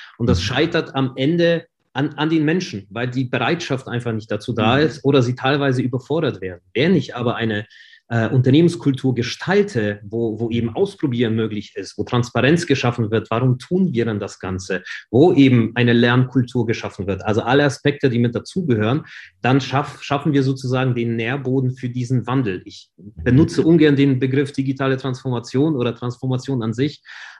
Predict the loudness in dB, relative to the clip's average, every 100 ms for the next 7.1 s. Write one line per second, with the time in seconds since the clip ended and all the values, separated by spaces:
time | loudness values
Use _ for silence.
0 | -6 -2 2 4 2 0 -2 -4 -2 -6
1 | -8 -10 -8 -4 -2 2 2 2 4 4
2 | 2 0 -2 -4 -6 -10 -2 -2 0 2
3 | 4 4 4 2 2 2 4 6 6 4
4 | 2 0 0 0 -4 -4 -6 0 0 0
5 | 0 -2 -2 -4 -4 -2 0 0 2 0
6 | 0 -4 -2 0 0 0 -2 0 0 0